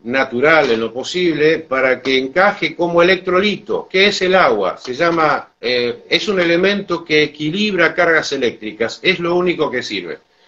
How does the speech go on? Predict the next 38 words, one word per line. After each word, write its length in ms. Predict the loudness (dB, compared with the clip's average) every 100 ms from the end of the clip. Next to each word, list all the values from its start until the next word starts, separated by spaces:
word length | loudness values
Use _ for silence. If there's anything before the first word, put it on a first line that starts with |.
| -12
Si 240 | 0 2
bien 280 | 4 4 4
a 80 | 2
nosotros 560 | 2 0 -2 -2 -6
nos 280 | -4 -4 0
sacia 380 | 0 0 0 2
la 120 | 2
sed, 380 | 2 2 2 0 _ _ _
pero 180 | -2 2
en 80 | 4
realidad 600 | 4 4 6 4 2 -6 -20 -20 -2
es 280 | -2 0 -6 -12 _ _ _ _
un 180 | -2 2
elemento 640 | 4 4 4 2 2 0 0
que 180 | -2 -2 _ _ -14 -8
equilibra 460 | -6 -4 0 0 0
todos 280 | 2 2 2
nuestros 360 | -4 -4 -4
iones 380 | 0 0 0 -4
internos. 500 | -10 -6 -4 -4 -8
Por 160 | -6 -4
eso 180 | -2 -6
el 60 |
cerebro 400 | -4 2 2 4 2
dice, 240 | 2 -2
"Tengo 320 | 0 0 0
sed, 240 | 0 -4 -4
tengo 240 | -2 -2
sed". 220 | -2 -4
En 160 | -4 0
realidad 420 | 0 2 4 4
lo 100 | 4
que 120 | 0
te 80 | -4
está 200 | -4 -4
pidiendo 640 | 0 2 2 0 -4 -6 -10 _ _ _ _
es 260 | -4 -4 -4
que, 420 | 0 2 2 -4